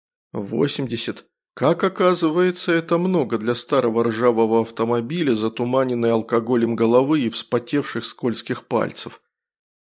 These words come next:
Что заставило его сесть за руль? Почему он согласился? Что он сейчас делает? Вроде бояться было нечего, всё получалось. Влитая в желудок водка сглаживала острые углы, смягчала краски,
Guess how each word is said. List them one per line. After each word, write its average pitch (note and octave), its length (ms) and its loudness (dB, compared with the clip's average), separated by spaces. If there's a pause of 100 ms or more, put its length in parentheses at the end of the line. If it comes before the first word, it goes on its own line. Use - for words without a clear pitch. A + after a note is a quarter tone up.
(160)
Что - 280 -2
заставило F3 600 2
его A#2 240 0
сесть - 400 -6
за A2+ 300 -2
руль? A#2+ 280 -6 (440)
Почему G3 340 0
он F#3 100 2
согласился? F3+ 880 -4 (320)
Что - 260 2
он F3 80 2
сейчас F3 500 0
делает? G#2+ 500 -6 (600)
Вроде F3 340 0
бояться D3+ 560 0
было A2 220 0
нечего, B2 580 -2
всё - 200 -6
получалось. C#3 800 -2 (540)
Влитая F#3 480 2
в E3+ 40 -4
желудок F3 440 0
водка F3 420 0
сглаживала A#2+ 680 2
острые A2+ 440 -2
углы, A2+ 360 -2
смягчала A2+ 580 -2
краски, D3+ 600 0